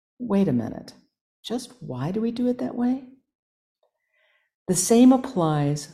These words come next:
for our own well-being and growth. We've all learned ways to be and act from our families and the people that have trained us,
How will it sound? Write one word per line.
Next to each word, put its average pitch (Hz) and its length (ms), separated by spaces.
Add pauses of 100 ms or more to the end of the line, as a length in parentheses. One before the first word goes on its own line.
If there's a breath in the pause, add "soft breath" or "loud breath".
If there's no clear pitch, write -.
(180)
for 160 160
our 156 280
own 160 460 (160)
well-being 139 1000
and 135 220
growth. 127 680 (1300)
We've 190 160
all 202 420
learned 175 460
ways 139 480
to - 140 (120)
be 151 480
and 135 260
act 123 500 (680)
from 143 160
our 131 120
families 180 960
and 170 140
the 165 80
people 156 460
that 151 120
have 147 140
trained 131 440
us, 127 420